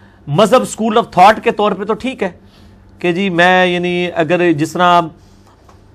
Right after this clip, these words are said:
آ، امام نووی لکھتے ہیں کہ ہم اگر اپنے ساتھ شافعی لکھ رہے ہیں، اس کا یہ مطلب نہیں ہے کہ ہم امام شافعی کے مقلد ہیں، بلکہ ہم اس لیے شافعی لکھتے ہیں کہ امام شافعی جو اصول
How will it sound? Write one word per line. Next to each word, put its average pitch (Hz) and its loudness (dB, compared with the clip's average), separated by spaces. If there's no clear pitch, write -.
آ، 135 -4
امام 165 2
نووی 165 2
لکھتے 208 -2
ہیں 202 0
کہ 208 -2
ہم 180 4
اگر 202 2
اپنے 208 -2
ساتھ 214 2
شافعی 165 0
لکھ 208 -6
رہے 220 -4
ہیں، 220 -2
اس 214 -6
کا 202 -2
یہ 202 0
مطلب 180 -4
نہیں 214 -6
ہے 262 -4
کہ 233 -4
ہم 190 0
امام 175 -2
شافعی 156 -2
کے 170 -6
مقلد 131 -8
ہیں، 98 -16
بلکہ 156 -4
ہم 190 0
اس 196 -10
لیے 220 -6
شافعی 185 2
لکھتے 185 -4
ہیں 202 -4
کہ 202 -4
امام 180 0
شافعی 170 2
جو 190 -2
اصول 185 -2